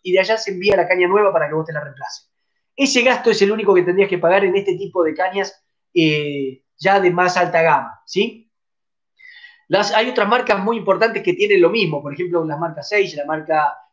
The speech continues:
eh, Orbis, la marca, bueno, estas marcas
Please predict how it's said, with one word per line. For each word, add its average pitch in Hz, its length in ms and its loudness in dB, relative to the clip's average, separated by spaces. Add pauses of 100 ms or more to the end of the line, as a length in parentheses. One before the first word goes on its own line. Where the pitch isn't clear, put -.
eh, 147 240 -6
Orbis, 175 500 4
la 139 140 -2
marca, 156 280 -2
bueno, 156 360 -2
estas 196 300 -2
marcas 175 460 0